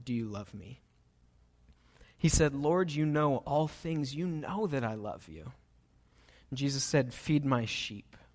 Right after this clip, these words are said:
And if you skip down to verse nineteen, Jesus says again to Peter, 'Come, follow me.'"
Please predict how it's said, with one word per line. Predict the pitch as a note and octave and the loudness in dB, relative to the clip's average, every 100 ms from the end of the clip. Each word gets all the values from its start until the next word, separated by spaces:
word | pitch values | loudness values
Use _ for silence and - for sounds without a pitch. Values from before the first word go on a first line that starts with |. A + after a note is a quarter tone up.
| _ _ _ _ _ - - - | _ _ _ _ _ -20 -20 -4
And | C#3+ | -4
if | C3 | -2
you | C3 | -4
skip | - D#3 | -2 -2
down | - C#3+ C3+ | -2 -4 -4
to | |
verse | B2+ C3 B2+ | -2 -4 -2
nineteen, | C#3 B2+ A#2+ - - C#3 C3 B2 | -2 -2 -2 -8 -2 0 2 0
Jesus | B2 B2 B2 | -2 -4 -2
says | - C#3+ B2+ B2+ | 0 2 0 -2
again | B2 A#2+ B2 B2 | -6 -4 -4 -4
to | A#2+ | -6
Peter, | - C3 B2 A#2+ | -6 -4 -4 -4
'Come, | - - C#3+ D3 D3 - - - | -2 0 0 -2 -4 -8 -16 -20
follow | - - C3+ B2 B2 B2+ B2 A#2 A2+ - - | -20 -4 0 2 0 -2 -2 -2 -6 -14 -14
me.'" | A2 A2 F2+ B2 | -10 -8 -10 -14